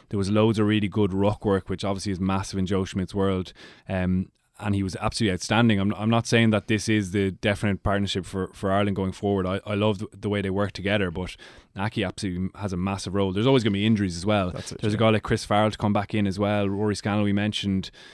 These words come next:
Speaker 1: Um, Stuart McCloskey's playing brilliant rugby up in, up in Ulster as well. Um, so there's m-, many options for Joe
Speaker 2: <clears throat>
Speaker 1: Schmidt. It's a really good position to be in.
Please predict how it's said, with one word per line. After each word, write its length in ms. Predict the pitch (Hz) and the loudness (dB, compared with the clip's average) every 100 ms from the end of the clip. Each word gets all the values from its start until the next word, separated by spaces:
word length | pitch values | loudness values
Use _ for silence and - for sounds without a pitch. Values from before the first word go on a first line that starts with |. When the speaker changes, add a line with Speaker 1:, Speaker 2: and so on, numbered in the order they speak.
| - - | -18 -6
Speaker 1:
Um, 320 | 92 92 92 | -4 -2 -4
Stuart 280 | - 107 98 | -4 -2 -2
McCloskey's 420 | 92 104 - 101 | 0 -2 -2 -4
playing 200 | 104 98 | -2 -2
brilliant 320 | 95 101 101 | -2 -2 -2
rugby 280 | 104 104 98 | -2 -2 -2
up 100 | 98 | -4
in, 100 | 95 101 | -6 -8
up 140 | 95 | -4
in 60 | 98 | -2
Ulster 340 | 101 - 101 | -2 -4 -4
as 140 | 90 | -2
well. 340 | 101 104 95 92 - - - | 0 0 -2 -6 -14 -20 -6
Um, 320 | 95 90 90 - | -2 -2 -2 -4
so 120 | 110 | -2
there's 160 | 95 | 0
m-, 140 | 101 101 | 0 -2
many 460 | 104 101 104 113 104 | -4 -2 0 2 2
options 340 | 110 - 104 | 0 -2 -4
for 100 | - | 0
Joe 140 | 92 98 | 2 2
Speaker 2:
<clears throat> 20 | |
Speaker 1:
Schmidt. 220 | - 104 | 2 0
It's 140 | 87 | 0
a 60 | 95 | -4
really 300 | 92 107 101 | -2 -2 0
good 180 | 107 90 | -2 -4
position 320 | 98 101 95 | -4 -4 -4
to 60 | 87 | -2
be 280 | 104 110 | 0 2
in. 180 | 92 90 | 2 -2